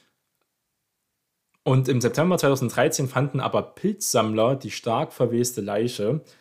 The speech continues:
Das Landgericht Regensburg verurteilte den Mann dann wegen Mordes zu lebenslanger Freiheitsstrafe und stellte auch die besondere Schwere der Schuld fest. Und der B G H hat das Urteil auch, äh, hier mit Beschluss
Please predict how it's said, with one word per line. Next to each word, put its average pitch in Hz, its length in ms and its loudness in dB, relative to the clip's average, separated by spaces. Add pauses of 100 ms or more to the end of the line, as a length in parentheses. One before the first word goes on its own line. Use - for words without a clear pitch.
(280)
Das - 180 0
Landgericht 143 500 0
Regensburg 175 520 0
verurteilte 135 420 2
den 107 140 -2
Mann 123 180 0
dann 139 180 0
wegen 123 200 -2
Mordes 139 420 0
zu 117 100 -6
lebenslanger 123 460 -4
Freiheitsstrafe 139 640 0
und 123 120 -4
stellte 120 340 2
auch 117 140 -4
die 117 100 -4
besondere 127 600 -2
Schwere 107 340 -4
der 98 100 -8
Schuld 180 300 0
fest. 135 360 -2 (300)
Und 135 60 -2
der 123 60 2
B 143 140 0
G 131 140 0
H 131 120 -2
hat 139 100 -4
das 117 120 -2
Urteil 131 300 -2
auch, 117 240 -4 (180)
äh, 120 80 -4
hier 120 260 0
mit 110 180 -6
Beschluss - 500 -4